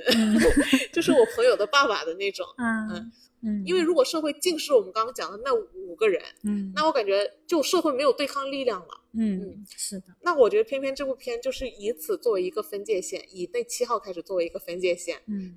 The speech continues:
Speaker 2: 分割出了两批人。
Speaker 1: 好，我特喜欢那个老爷爷。
Speaker 2: 那我们这个，这个时候我们又把这，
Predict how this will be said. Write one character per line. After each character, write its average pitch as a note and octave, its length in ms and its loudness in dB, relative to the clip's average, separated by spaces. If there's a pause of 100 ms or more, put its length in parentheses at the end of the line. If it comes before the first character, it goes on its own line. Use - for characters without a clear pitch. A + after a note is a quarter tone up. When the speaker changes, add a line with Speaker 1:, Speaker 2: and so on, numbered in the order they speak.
Speaker 2:
分 D4+ 180 -4
割 D4 160 2
出 D4 140 -6
了 C4 120 4
两 A3+ 280 2
批 B3 200 -8
人。 A3+ 200 0 (280)
Speaker 1:
好， F#3+ 160 -14 (280)
我 A#3+ 100 -4
特 C#4+ 160 4
喜 C4 160 0
欢 A3+ 420 2
那 A3 80 -4
个 A3 60 -4
老 F#3+ 240 -4
爷 F3+ 220 -2
爷。 G3+ 480 -2
Speaker 2:
那 D#4+ 120 2
我 B3+ 60 4
们 A3+ 160 -2 (160)
这 G#4 140 4
个， C#4+ 180 4
这 F#4+ 100 4
个 E4+ 80 6
时 C4 140 2
候 C4+ 140 4
我 A#3+ 40 8
们 G3 120 -2
又 C#4 120 2
把 F3 200 -6 (100)
这， E4 180 0